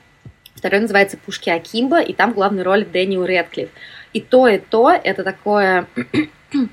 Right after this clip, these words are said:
такой, знаешь, интеллигентный закос под фильмы категории "Б", хотя на самом деле все все понимают, что это там никакие не слэшеры, там не эксплуатейшн, а что-то большее.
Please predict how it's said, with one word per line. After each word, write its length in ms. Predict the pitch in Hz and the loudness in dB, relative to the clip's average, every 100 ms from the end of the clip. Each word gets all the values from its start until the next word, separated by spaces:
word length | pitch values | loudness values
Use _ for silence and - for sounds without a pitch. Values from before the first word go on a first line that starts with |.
| - - - 233 | -10 -20 -10 -2
такой, 200 | 240 233 | 2 2
знаешь, 260 | 208 240 247 | 4 2 0
интеллигентный 920 | - 214 - 220 196 196 240 254 240 202 | -2 -4 -4 -6 -4 2 2 2 0 2
закос 440 | 202 196 208 214 | 0 0 0 0
под 200 | - 180 | -2 -6
фильмы 320 | - 220 196 | -4 -2 -2
категории 640 | 190 - 190 185 202 190 170 | -4 -10 -6 0 2 2 -2
"Б", 400 | 165 202 247 262 | -2 2 2 2
хотя 220 | 233 - | -2 -2
на 100 | 175 | -4
самом 260 | 170 180 165 | -2 -2 -2
деле 180 | 170 170 | -4 -4
все 180 | - 170 | -6 -6
все 160 | 170 | -8
понимают, 800 | - 175 175 185 220 254 262 262 | -10 -8 -6 0 2 4 2 0
что 240 | - - 180 | -6 -8 -4
это 300 | 170 165 165 | -4 -6 -8
там 260 | 165 165 | -8 -8
никакие 460 | 165 170 165 185 170 | -8 -10 -10 -10 -10
не 200 | 165 160 | -10 -12
слэшеры, 760 | - 180 202 247 - 247 220 | -10 -4 0 0 -2 -4 -2
там 260 | 202 175 170 | -4 -6 -6
не 200 | 170 165 | -6 -8
эксплуатейшн, 760 | 165 - 170 170 208 247 - 214 - - - - - - - - | -8 -8 -6 -4 -4 -4 -6 -10 -12 -20 -20 -20 -20 -20 -20 -8
а 260 | 185 196 180 | 0 0 0
что-то 480 | - 170 - 170 | -4 -6 -2 -2
большее. 720 | 165 175 165 151 - - - | -2 0 0 0 -8 -10 -12